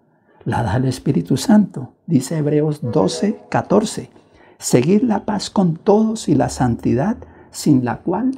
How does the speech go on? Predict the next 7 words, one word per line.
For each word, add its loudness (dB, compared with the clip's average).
nadie 2
verá -6
al -12
Señor". -10
Entonces 0
Juan 0
Bautista -4